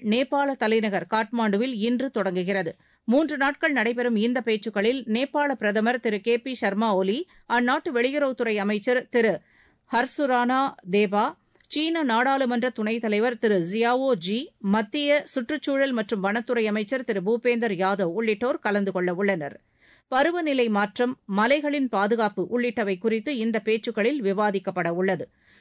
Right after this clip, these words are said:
சுற்றுச்சூழலை பாதுகாக்க இருதரப்பு மற்றும் மண்டல அளவில் மேற்கொள்ளப்பட்டு வரும் நடவடிக்கைகளில் ஏற்பட்டுள்ள முன்னேற்றங்கள் தொடர்பாகவும்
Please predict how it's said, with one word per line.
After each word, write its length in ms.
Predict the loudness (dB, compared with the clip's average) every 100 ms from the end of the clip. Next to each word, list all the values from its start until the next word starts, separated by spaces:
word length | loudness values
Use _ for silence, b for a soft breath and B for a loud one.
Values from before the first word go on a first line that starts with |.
| -6
சுற்றுச்சூழலை 680 | -2 0 0 0 0 2 0
பாதுகாக்க 580 | 0 2 2 2 0 0 0
இருதரப்பு 580 | 2 0 0 -2 -2 0
மற்றும் 320 | 0 0 0
மண்டல 380 | 0 0 0 0
அளவில் 360 | 2 2 2 0
மேற்கொள்ளப்பட்டு 640 | 0 0 0 0 -2 -2 0
வரும் 240 | 0 0
நடவடிக்கைகளில் 800 | 0 0 -2 -2 -2 0 0 -2
ஏற்பட்டுள்ள 520 | -2 -2 -2 -2 0 0
முன்னேற்றங்கள் 720 | 2 2 0 -2 -2 -2 -2
தொடர்பாகவும் 720 | 0 0 0 0 0 -4